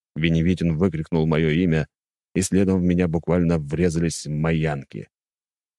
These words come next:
"Артём!" — врезались и как давай обниматься. "Живой!" "Эм... Интересно, а что им такого Жихарев наплёл, что меня так встречают?" "Живой!" — кивнул я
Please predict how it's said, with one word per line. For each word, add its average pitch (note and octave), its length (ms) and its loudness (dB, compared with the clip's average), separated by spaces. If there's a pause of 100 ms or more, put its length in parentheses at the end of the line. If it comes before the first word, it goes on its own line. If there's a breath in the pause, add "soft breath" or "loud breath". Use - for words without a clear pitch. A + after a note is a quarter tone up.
(160)
"Артём!" — A3 800 4 (240)
врезались G#2 600 2
и C3+ 80 2
как F2+ 260 0
давай F2 280 0
обниматься. D2+ 540 -2 (400)
"Живой!" B3 720 4 (420)
"Эм... F2 1000 2 (600)
Интересно, F#2 1000 0 (400)
а G2+ 280 2
что D#3 220 0
им G3 100 2
такого F3+ 500 2
Жихарев C#3 480 0
наплёл, C#3 480 2
что - 160 -6
меня E2 200 2
так D#2+ 180 -4
встречают?" A2 580 -2 (880)
"Живой!" — G#2+ 400 2 (420)
кивнул D#2 320 0
я E2 280 2